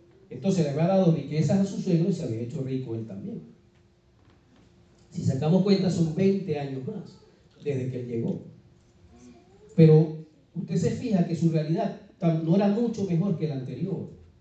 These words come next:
O sea, ¿Qué cosas buenas le pasaron? Bueno, que tuvo a la mujer de su vida,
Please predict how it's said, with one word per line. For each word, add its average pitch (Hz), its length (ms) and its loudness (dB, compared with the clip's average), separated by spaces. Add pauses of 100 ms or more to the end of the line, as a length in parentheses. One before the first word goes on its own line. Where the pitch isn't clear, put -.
(220)
O - 40 -20
sea, 135 400 -4 (1500)
¿Qué 196 140 4
cosas 233 280 2
buenas 233 220 4
le 220 80 0
pasaron? 196 420 0
Bueno, 165 240 0
que 131 100 -6
tuvo 147 260 -2
a - 20 4
la 165 80 4
mujer 135 260 -6
de 156 120 -6
su 131 100 -8
vida, 120 240 -8